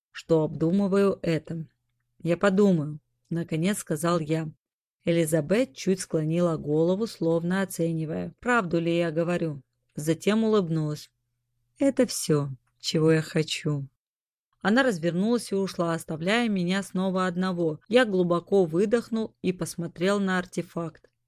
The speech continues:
Я смотрел на сердце разломов, чувствуя, как внутри что-то дрожит. Не страх, не сомнение, скорее осознание.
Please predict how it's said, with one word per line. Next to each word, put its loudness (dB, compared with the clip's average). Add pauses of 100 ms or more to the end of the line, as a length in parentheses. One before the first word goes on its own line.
(460)
Я 4
смотрел 0
на 0
сердце 0
разломов, 0 (440)
чувствуя, 2
как -2
внутри 0
что-то -2
дрожит. -4 (300)
Не 4
страх, -4 (420)
не 4
сомнение, 2 (300)
скорее 0 (100)
осознание. 0